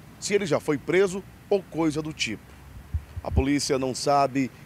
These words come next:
quem de fato chegou no campo atirando contra as pessoas e tirando a vida do jovem Denis. Mas a investigação continua acontecendo.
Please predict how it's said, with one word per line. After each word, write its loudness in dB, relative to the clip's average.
quem 0
de -2
fato 4
chegou 6
no 0
campo 4
atirando 2
contra 4
as 2
pessoas 2
e 2
tirando 4
a 10
vida 0
do 0
jovem 2
Denis. 0
Mas 2
a 0
investigação 0
continua -2
acontecendo. -4